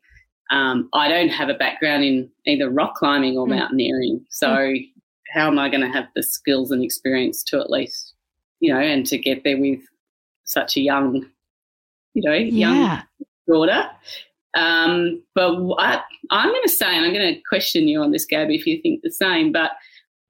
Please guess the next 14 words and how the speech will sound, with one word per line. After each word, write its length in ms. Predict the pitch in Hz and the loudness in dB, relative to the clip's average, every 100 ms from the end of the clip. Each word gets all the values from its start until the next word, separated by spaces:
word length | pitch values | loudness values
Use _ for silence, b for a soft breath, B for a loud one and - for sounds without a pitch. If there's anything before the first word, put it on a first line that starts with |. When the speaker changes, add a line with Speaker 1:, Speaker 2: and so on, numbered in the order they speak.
| - - 285 240 | -18 -16 -10 -2
Speaker 1:
we 180 | 220 | 0
were 140 | 202 190 | 2 0
due 220 | 202 220 | 0 0
to 80 | 202 | 0
go 200 | 190 175 | 2 2
when 100 | 160 | 2
Gabby 260 | 156 156 151 | 2 0 0
was 200 | 156 - | 0 0
seventeen, 640 | 147 143 143 147 135 139 _ - | -2 -2 -2 -2 -2 -4 _ -6
postponed 520 | 147 - - 139 135 | -4 -4 -2 -2 -4
for 80 | - | -8
two 220 | - 143 | -6 -2
years. 520 | 135 156 349 359 - - _ _ _ _ - | 0 2 2 0 -4 -10 _ _ _ _ -4
Um, 460 | 143 135 135 135 | -2 0 0 -2